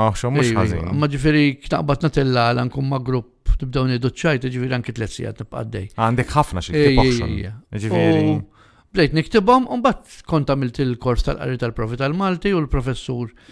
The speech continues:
Speaker 2: eh, Manuel Mifsud fil-break kien jgħidilna: "Min għandu xi biċċa poeżija jaqra jew hekk." Qedtlu: "Mhux poeżija, xi ċajta ngħidilkom."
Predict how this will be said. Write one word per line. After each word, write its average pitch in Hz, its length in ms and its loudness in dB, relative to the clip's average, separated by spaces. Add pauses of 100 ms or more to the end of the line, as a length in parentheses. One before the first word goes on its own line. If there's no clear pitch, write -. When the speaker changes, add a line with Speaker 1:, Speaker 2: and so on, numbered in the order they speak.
(260)
Speaker 2:
eh, 120 200 -2
Manuel 131 340 -2
Mifsud 156 600 0 (140)
fil-break 160 540 0
kien 139 100 -4
jgħidilna: 127 460 -2
"Min 131 300 -4 (160)
għandu 123 220 -8
xi 131 120 -12
biċċa 120 320 -8
poeżija 139 600 -2
jaqra 160 320 0 (100)
jew 131 140 0
hekk." 131 160 -2 (420)
Qedtlu: 156 340 -2
"Mhux 160 200 -4
poeżija, 120 520 0
xi 139 140 -2
ċajta 120 340 -2
ngħidilkom." 107 460 -4